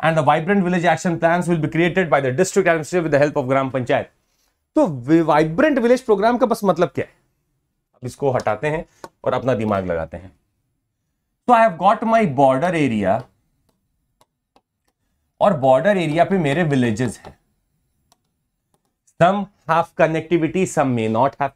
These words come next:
connectivity, some have development, some may not have development। तो मेरा बॉर्डर एरिया को डेवलप करना क्यों जरूरी पड़ रहा है? Because I feel चाइना का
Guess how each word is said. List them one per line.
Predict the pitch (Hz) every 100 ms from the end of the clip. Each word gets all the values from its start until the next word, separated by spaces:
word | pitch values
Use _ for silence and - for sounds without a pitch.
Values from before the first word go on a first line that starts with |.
| -
connectivity, | 123 113 127 113 117 113 _ _ -
some | - 185 143
have | 170 156
development, | 151 151 165 160 180
some | 180 147
may | 120 117 113
not | 135
have | - 131
development। | 120 120 127 - 123 123 _ _ _ _ _ _
तो | 294
मेरा | 196 147 175 262
बॉर्डर | 233 175 165 170 226 -
एरिया | 156 156 190
को | 208 202
डेवलप | 127 131 127 180 -
करना | 165 147 185
क्यों | - 208 233
जरूरी | 185 156 147
पड़ | 139 131 110
रहा |
है? | 127
Because | 135 131 160 143
I | 143 135 208
feel | 202 151 - - - _ _ _
चाइना | 165 151 160 170 185
का | 202 - 151 165 -